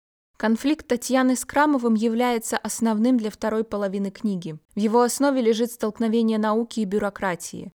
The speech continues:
Конфликт носит принципиальный характер, затрагивающий самые насущные проблемы состояния и развития советской науки.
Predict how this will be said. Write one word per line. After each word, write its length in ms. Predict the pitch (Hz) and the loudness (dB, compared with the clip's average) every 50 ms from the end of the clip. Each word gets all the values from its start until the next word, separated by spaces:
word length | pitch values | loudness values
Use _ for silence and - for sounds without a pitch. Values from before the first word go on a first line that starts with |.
| _ - | _ 0
Конфликт 500 | 233 226 226 220 - 240 277 262 - - | 0 2 2 0 0 -4 -4 -4 -4 -2
носит 340 | 214 220 240 233 247 226 - | -2 -2 -2 -2 -4 -6 -6
принципиальный 680 | - 226 214 208 - - - - 226 214 214 214 214 | -4 -4 -4 -4 -6 -8 -6 -4 -2 -2 -2 -2 -4
характер, 600 | - - 214 220 208 196 180 - - - 165 180 - _ - | -6 -6 -6 -4 -4 -4 -4 -6 -10 -10 -10 -12 -12 _ -6
затрагивающий 800 | 196 214 196 220 220 214 214 190 202 202 202 208 202 - - 202 | -4 -4 -2 0 0 0 0 0 -2 -4 -2 -4 -4 -4 -6 -8
самые 380 | - - 240 233 233 226 220 202 | -6 -4 -2 -2 0 0 -2 -2
насущные 500 | 190 185 - - 214 - - 202 196 180 | -4 -4 -6 -6 -8 -6 -6 -8 -8 -8
проблемы 600 | - - 185 175 196 214 233 240 240 233 226 226 - _ _ | -6 -8 -8 -6 -4 -4 -2 -2 -2 -2 -4 -6 -8 _ _
состояния 640 | - - 214 202 - 214 214 220 226 226 226 226 214 | -14 -12 -12 -8 -6 -2 -2 0 0 2 2 0 0
и 20 | 202 | 0
развития 400 | 202 190 185 202 214 202 - 208 | -2 -2 -2 -4 -4 -4 -4 -6
советской 460 | - - 202 190 202 196 - - 214 | -6 -6 -4 -4 -6 -6 -6 -6 -4
науки. 560 | 202 208 208 202 185 170 - - 160 160 | -4 -2 -2 -4 -4 -6 -8 -12 -14 -14